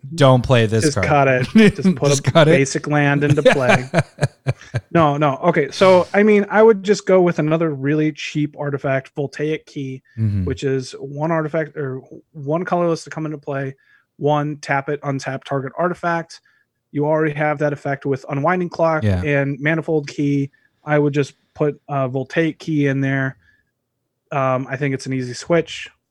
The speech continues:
Speaker 1: Yeah.
Speaker 2: Uh, it doesn't mess with your C M C at all. Um,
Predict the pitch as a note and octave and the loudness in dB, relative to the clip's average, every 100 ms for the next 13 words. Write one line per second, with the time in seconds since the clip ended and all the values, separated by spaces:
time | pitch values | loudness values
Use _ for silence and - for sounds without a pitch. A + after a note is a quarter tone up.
0 | _ - G#2+ C#3+ B2+ B2+ B2+ C3 C3 C#3+ | _ -10 -8 -8 -10 -12 -8 -8 -6 -6
1 | C3 C#3 - C3 C3 C3+ - D3+ B2+ - | -6 -6 -2 -2 -2 -6 -8 -6 -6 -4
2 | F3 E3 D#3+ D3+ _ _ _ _ _ _ | -2 2 2 0 _ _ _ _ _ _
3 | _ - C#3 C3 B2 B2 | _ -12 -8 -4 -4 -6